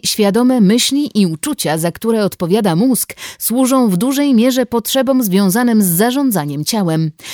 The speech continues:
Człowiek jest nieświadomy sporej części aktywności mózgu dotyczącej tak zwanej allostazy, utrzymywania stanu równowagi w organizmie dzięki zarządzaniu zmianami wieloukładowymi.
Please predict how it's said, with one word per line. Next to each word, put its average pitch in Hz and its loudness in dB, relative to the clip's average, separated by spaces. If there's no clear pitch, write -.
Człowiek 262 0
jest 240 -4
nieświadomy 214 2
sporej 262 -2
części 226 0
aktywności 202 -2
mózgu 165 -2
dotyczącej 254 0
tak 220 -2
zwanej 226 0
allostazy, 180 0
utrzymywania 165 -2
stanu 202 0
równowagi 170 -2
w 180 0
organizmie 180 0
dzięki 247 0
zarządzaniu 240 0
zmianami 196 2
wieloukładowymi. 160 -2